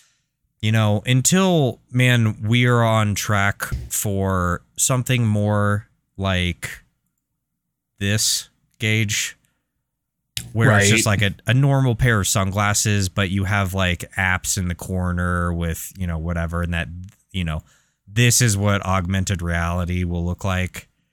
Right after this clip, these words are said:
Speaker 2: Yeah.
Speaker 1: You know,
Speaker 2: Yeah.
Speaker 1: in the, in the batteries are held where this is, like, this is showing a picture of, like, in one lens, you can see, like, directions to where you're going. In the other lens, it has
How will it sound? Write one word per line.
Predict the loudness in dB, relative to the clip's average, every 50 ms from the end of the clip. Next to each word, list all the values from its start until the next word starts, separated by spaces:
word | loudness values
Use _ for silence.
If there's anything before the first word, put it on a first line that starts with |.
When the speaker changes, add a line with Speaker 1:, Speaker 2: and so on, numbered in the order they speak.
| _ _ _ _ _ _ _ _ _ _ _ _ _ _ 2
Speaker 2:
Yeah. | 2 4 4
Speaker 1:
You | 4
know, | 2 2 2 2 2 0 -2 -2 -2 0
Speaker 2:
Yeah. | 2 2 4
Speaker 1:
in | 4 4 4 2 2 0 0
the, | -2 -2 -4 -6 _ _ _ -2
in | 0 0
the | 0 2
batteries | 2 2 2 2 2 2 0 0 2 2 2 2 2 0 0 0
are | 0 0 0 0 -2
held | -2 0 0 0 2 2 2 0 0 -2 -2 -4 -4 -2
where | 0 2 2 2
this | 2 2 0 0 2 0
is, | 0 0 0
like, | 0 0 0 0
this | -2 -2 -2 0
is | 0 0
showing | 0 0 0 0 -2 -2
a | -4
picture | -4 -4 -4 -4 -2 -2 -2 0 0
of, | 0 -2 -2
like, | -2 -4 -4 -4 -6 -12 -20 -20 -20 _ _ _ _ _ _ _ _
in | -2 0 2
one | 2 2 2 4 4
lens, | 4 4 4 4 4 2 2 0 0
you | -2 -2
can | -2 -2 0 0
see, | 2 2 2 0 0
like, | 0 0 0 0 -2 -2 -4 -4
directions | -2 -2 0 0 0 0 0 0 0 0 0 0 0 0 0
to | 0 0
where | 0 0 0
you're | 0 0 -2
going. | -2 -2 0 0 0 2 0 0 0 0 0
In | 0 0
the | 0 0
other | 0 0 0 0 0
lens, | 0 0 0 0 0 0 0 -2 -2 -2
it | -2 -4 -4
has | -4 -2 -2 0 0 0 -2 -2 -2 -4 -4 -6